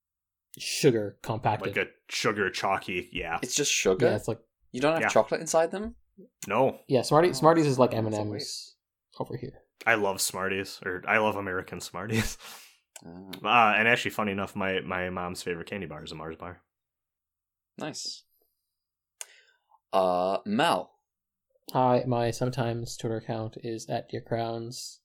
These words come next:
Speaker 1: Uh, I have a Twitch, Cosmic underscore Crown. Uh, I did finish Paper Mario, so I'm gonna play something else eventually. Uh, my co-host, I should email to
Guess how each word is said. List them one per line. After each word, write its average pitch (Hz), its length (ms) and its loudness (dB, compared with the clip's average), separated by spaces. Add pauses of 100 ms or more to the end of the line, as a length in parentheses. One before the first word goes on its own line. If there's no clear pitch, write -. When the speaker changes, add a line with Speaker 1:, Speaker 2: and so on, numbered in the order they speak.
Speaker 1:
Uh, 110 580 -4
I 110 40 -10
have 117 140 -10
a 113 80 -8 (240)
Twitch, - 500 -6
Cosmic 113 300 -6
underscore 113 340 -8
Crown. 110 400 -8 (420)
Uh, 110 600 -4 (600)
I 127 80 0
did 123 160 2
finish 127 220 0
Paper 120 180 0
Mario, 113 300 -2
so 110 140 -6
I'm 117 80 -4
gonna 113 160 -4 (240)
play 117 120 -4
something 107 220 -8
else 107 160 -12
eventually. 117 380 -14 (480)
Uh, 113 420 -4 (2000)
my 139 240 2
co-host, 127 560 2
I 117 80 -2
should 120 240 -6
email 117 360 -4
to - 180 -6